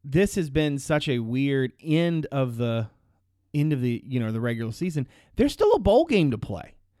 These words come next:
Like, Damon and I were talking about this last night and about, you know, you know, the, the bowl game and, and the storylines and stuff. Like, that's a thing that's still gonna happen. And I, I can't even tell you, like, how weird that feels to me. Like,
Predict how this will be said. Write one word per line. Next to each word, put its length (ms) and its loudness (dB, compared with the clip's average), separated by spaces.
Like, 200 2
Damon 300 2
and 80 2
I 80 2
were 100 2
talking 260 0
about 160 0
this 140 -2
last 280 2
night 140 0
and 100 -2
about, 320 0
you 80 -2
know, 260 -4
you 180 -4
know, 60 -8
the, 140 -2
the 220 -6
bowl 220 2
game 340 0
and, 220 -4
and 340 -4
the 60 -4
storylines 480 -2
and 100 -6
stuff. 160 -8
Like, 220 -2
that's 300 0
a 60 0
thing 240 -2
that's 140 -4
still 180 2
gonna 160 2
happen. 520 -6
And 300 0
I, 180 -4
I 160 -2
can't 240 0
even 140 0
tell 200 0
you, 140 0
like, 160 -2
how 160 0
weird 520 2
that 180 -4
feels 320 -4
to 80 -8
me. 240 -12
Like, 220 0